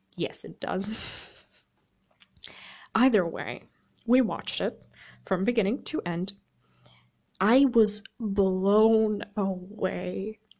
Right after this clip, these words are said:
I don't wanna spoil anything, so if you haven't watched it, just skip over the next, like,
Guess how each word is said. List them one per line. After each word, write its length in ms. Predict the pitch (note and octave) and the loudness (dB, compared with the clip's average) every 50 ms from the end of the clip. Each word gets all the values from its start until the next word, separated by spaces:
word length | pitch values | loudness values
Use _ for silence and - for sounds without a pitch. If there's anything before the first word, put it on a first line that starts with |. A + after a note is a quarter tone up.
| _ _ _ - | _ _ _ -2
I 100 | F#3+ G#3+ | 0 2
don't 100 | C#4 D4 | 2 2
wanna 140 | D4+ D#4 D#4 | 2 2 0
spoil 360 | - - - F3 F#3 G3 F#3+ - | -2 -2 0 0 2 2 0 0
anything, 440 | G3+ G#3+ A3 A3 - A#3+ B3 B3+ | -2 -2 -2 -2 -2 -2 -2 -2
so 460 | B3+ - - - F3+ F3 F3 F3 F3 - - - - - - - _ _ _ _ _ _ _ _ _ _ _ _ _ _ _ _ _ - | -2 -4 -4 -2 -2 -2 -2 -2 -4 -8 -12 -20 -20 -20 -20 -20 _ _ _ _ _ _ _ _ _ _ _ _ _ _ _ _ _ 0
if 480 | G#3 G3 A3 A#3+ - - - - - - _ _ _ _ | 2 2 2 0 -4 -8 -12 -12 -16 -20 _ _ _ _
you 220 | - G3+ G#3 G#3 G3+ | -10 -4 -2 -2 -2
haven't 840 | G3+ - - - - E3 F3+ - G3 A3+ C4 C#4+ D4 - - - - _ _ _ _ _ _ _ _ _ _ _ _ _ _ _ _ _ _ | -2 -2 -4 -4 -4 -4 -2 -2 -2 -2 -2 -2 -4 -6 -6 -10 -16 _ _ _ _ _ _ _ _ _ _ _ _ _ _ _ _ _ _
watched 480 | - F#3 F3 F3+ E3+ F3 - - - - | -10 -6 -4 -4 -4 -4 -4 -6 -4 -2
it, 220 | B3 C#4 D4 - - _ _ _ _ _ _ _ _ _ _ _ _ _ - | -2 -2 -2 -4 -10 _ _ _ _ _ _ _ _ _ _ _ _ _ -6
just 420 | - C4+ C#4 - - - - - | -4 -4 -4 -4 -6 -6 -4 -4
skip 360 | - - - - D4+ - - | -4 -4 -4 -8 -14 -10 -6
over 260 | - A3+ A3+ A#3+ G3+ G2 | -4 -4 -4 -4 -4 -4
the 100 | - E3+ | -4 -4
next, 300 | E3+ - - - - - | -6 -6 -8 -8 -6 -4
like, 240 | - - - - | -4 -4 -4 -6